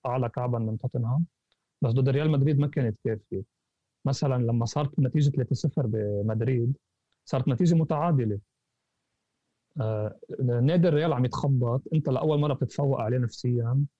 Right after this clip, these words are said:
آه، راموس غير موجود. آه، أخرج زيدان، أخرج مودريتش لأنه ما قادر يت-، آه،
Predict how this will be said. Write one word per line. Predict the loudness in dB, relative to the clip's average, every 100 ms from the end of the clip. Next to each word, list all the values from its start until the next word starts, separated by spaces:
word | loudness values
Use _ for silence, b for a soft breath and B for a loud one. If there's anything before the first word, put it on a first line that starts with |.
| -8
آه، | -4 0
راموس | 2 0 0 0
غير | 2
موجود. | 2 0 0 0 2 0 -2
آه، | -4 -4
أخرج | -2 0 0
زيدان، | 0 0 0 0 -2 -6 -10 -12
أخرج | -2 0 2
مودريتش | 2 2 0 -2 -6
لأنه | -4 0
ما | -2
قادر | -2 0 0
يت-، | -2 -4 -4 -4 -4
آه، | -6